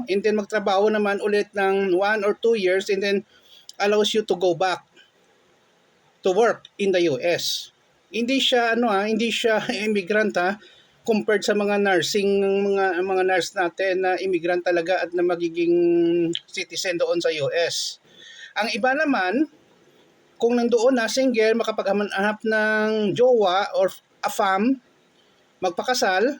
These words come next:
so naging American citizen sila automatically, but they will wait, no, for several years and, um,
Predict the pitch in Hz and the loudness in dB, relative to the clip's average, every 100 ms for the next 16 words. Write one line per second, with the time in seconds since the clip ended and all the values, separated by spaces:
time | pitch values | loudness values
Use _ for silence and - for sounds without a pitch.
0 | - _ _ _ _ _ - 294 277 247 | -12 _ _ _ _ _ -2 0 0 -2
1 | 247 233 214 214 208 208 190 180 185 190 | -2 0 0 0 -2 -2 -4 -2 0 0
2 | 214 208 208 196 170 170 190 208 196 220 | 0 0 0 0 -2 -2 0 0 0 -2
3 | 226 240 240 214 214 220 202 190 214 208 | 0 2 2 2 0 0 0 0 0 -2
4 | 208 202 190 196 190 190 175 214 196 196 | 0 2 2 2 2 0 0 0 0 0
5 | 180 208 208 202 202 214 - _ - - | 0 0 0 0 0 -2 -8 _ -20 -20
6 | _ 202 196 196 190 185 185 180 180 175 | _ -4 0 2 4 2 2 2 2 2
7 | 170 180 | 0 0